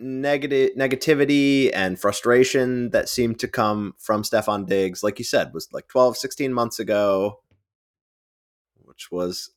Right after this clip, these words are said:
in and around Ken Dorsey's first season as the offensive coordinator.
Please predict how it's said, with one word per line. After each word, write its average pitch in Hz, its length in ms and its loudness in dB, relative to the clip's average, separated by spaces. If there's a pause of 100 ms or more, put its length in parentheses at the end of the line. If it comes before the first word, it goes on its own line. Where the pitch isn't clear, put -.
(760)
in 165 260 -4
and 165 120 -2
around 160 680 2
Ken 147 220 -4
Dorsey's 143 440 -6
first 127 300 -4
season 120 340 -4
as 107 140 -4
the 110 100 -2
offensive 95 540 0
coordinator. 80 720 -6